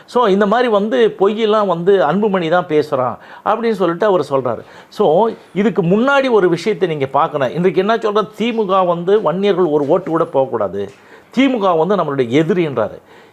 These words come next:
இதே ராமதாஸ் பழைய காலத்துல என்ன சொன்னார் தெரியுங்களா?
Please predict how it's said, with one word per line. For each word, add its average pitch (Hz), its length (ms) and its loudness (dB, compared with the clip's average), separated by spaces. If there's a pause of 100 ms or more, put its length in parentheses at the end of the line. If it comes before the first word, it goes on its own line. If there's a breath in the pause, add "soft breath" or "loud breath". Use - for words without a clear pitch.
(100)
இதே 147 480 2
ராமதாஸ் 156 680 0
பழைய 156 320 2
காலத்துல 160 380 0
என்ன 147 240 0
சொன்னார் 135 360 -4
தெரியுங்களா? 113 600 -8